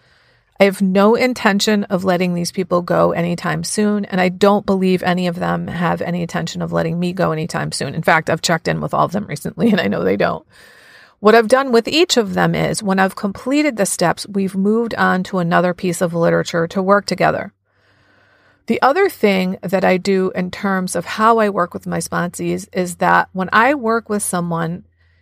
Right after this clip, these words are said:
in the beginning, I tell them, "I'm gonna check in with you in thirty days and again in ninety days. And I'm going to do it by email so that if you decide you don't wanna continue working with me or you need to change something,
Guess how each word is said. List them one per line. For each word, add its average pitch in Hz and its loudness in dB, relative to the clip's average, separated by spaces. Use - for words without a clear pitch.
in 208 2
the 233 2
beginning, 180 -2
I 180 0
tell 185 0
them, 170 -4
"I'm 208 2
gonna 285 -2
check 220 0
in 208 2
with 185 0
you 175 0
in 175 -2
thirty 185 2
days 170 2
and 180 0
again 185 2
in 190 -2
ninety 180 -2
days. - -4
And 185 2
I'm 185 -2
going 214 2
to - -6
do 196 0
it 175 2
by 175 2
email 170 0
so 190 4
that 190 4
if 185 0
you 208 0
decide 175 2
you 190 0
don't 208 2
wanna 190 0
continue 180 -2
working 220 2
with 170 -4
me 165 -6
or 190 0
you 190 -2
need 185 -4
to - -8
change 262 -2
something, 156 -2